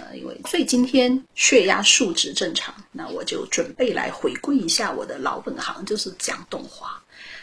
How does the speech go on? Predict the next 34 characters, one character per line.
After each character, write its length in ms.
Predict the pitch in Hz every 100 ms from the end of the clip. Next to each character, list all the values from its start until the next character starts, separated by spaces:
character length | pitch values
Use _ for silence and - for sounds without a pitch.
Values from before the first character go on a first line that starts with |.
| -
啊， 80 |
今 140 | 196 247
天 120 | 262
日 100 | 262
本 120 | 214
动 100 | 190
画 80 | 196
的 80 | 147
一 40 |
个 80 | 160
代 160 | 240 190
表 100 | -
作 140 | -
《新 160 | - -
世 100 | 254
纪 120 | 202
福 120 | 180
音 120 | 180
战 180 | 214 220
士》， 160 | - 170
简 140 | -
称 120 | - -
《EVA》， 320 | 370 392 -
终 180 | - 180
于 80 | 170
完 320 | 170 147 175
结 240 | 185 190
了。 300 | 185 165 165
这 140 | 190 262
个 80 | 262
电 160 | 294
影 160 | 196 170
在 160 | 190
日 120 | 233